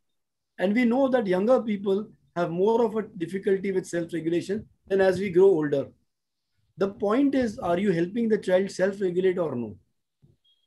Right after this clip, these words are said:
And that is where the role of the parent comes in. So it's not a blanket, "T V dekhne ka hi nahi." The moment your back is turned, they will find a way to do it. The idea is to help the child understand, "Look, this gadget is here to stay.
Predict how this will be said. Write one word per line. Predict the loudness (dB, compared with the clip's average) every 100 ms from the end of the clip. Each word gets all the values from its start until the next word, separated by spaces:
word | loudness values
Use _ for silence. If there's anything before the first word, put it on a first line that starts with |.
| -4
And | -2 4
that | 2 2
is | 0
where | 4 4
the | 4 2
role | 4 2
of | 2
the | -2
parent | -2 0 0 -4
comes | -10 -8
in. | -8
So | 0
it's | 0 0 -2
not | -2 0
a |
blanket, | -2 0 0 2 4 2 0 _ _
"T | -4
V | 2
dekhne | 4 4 4
ka | 2
hi | 2
nahi." | 0 -4 -10 _ _ _ _ _
The | 0
moment | 2 4 4
your | 4 4
back | 4 2
is | -2 -2
turned, | 0 2
they | 4
will | 2 0
find | -2 -2
a | -2
way | -4
to | -6
do | -8
it. | -10 -12 _ _ _ _ _ -18 0
The | 2
idea | 4 4 6
is | 6 6
to | 2
help | 2 4
the | 2
child | 0 -2 -2
understand, | -4 -4 -2 -2
"Look, | -4 -2
this | -2 0
gadget | 0 2 2
is | 0
here | -2 -2
to | -4
stay. | -6 -6 -6